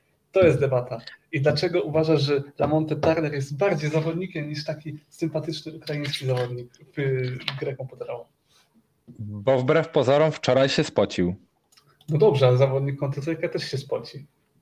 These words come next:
Speaker 2: Ale zawodnik Counter-Strike'a się poci, ponieważ wypije za dużo napoi gazowanych, słodzonych.
Speaker 1: Nie jest
Speaker 2: I
Speaker 1: to
Speaker 2: jego
Speaker 1: prawda.
Speaker 2: organizm reaguje, reaguje potem na, na podwyższony poziom glukozy we krwi.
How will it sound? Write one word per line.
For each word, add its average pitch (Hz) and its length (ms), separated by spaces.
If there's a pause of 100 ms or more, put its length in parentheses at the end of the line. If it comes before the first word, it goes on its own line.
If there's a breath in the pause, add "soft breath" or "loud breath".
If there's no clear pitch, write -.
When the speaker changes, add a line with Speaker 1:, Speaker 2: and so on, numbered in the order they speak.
(680 soft breath)
Speaker 2:
Ale 127 180
zawodnik 151 440
Counter-Strike'a 151 640
się 156 140
poci, 156 340
ponieważ 147 540
wypije 147 440
za 151 120
dużo 156 320
napoi 170 500
gazowanych, 113 540
słodzonych. 107 680 (600 loud breath)
Speaker 1:
Nie 151 140
jest 196 120
Speaker 2:
I - 20
Speaker 1:
to 202 60
Speaker 2:
jego 202 100
Speaker 1:
prawda. 208 180
Speaker 2:
organizm 185 460
reaguje, 135 540 (120)
reaguje 135 360
potem 110 440
na, 107 300
na 110 160
podwyższony 117 580
poziom 117 340
glukozy 113 420
we 92 120
krwi. - 360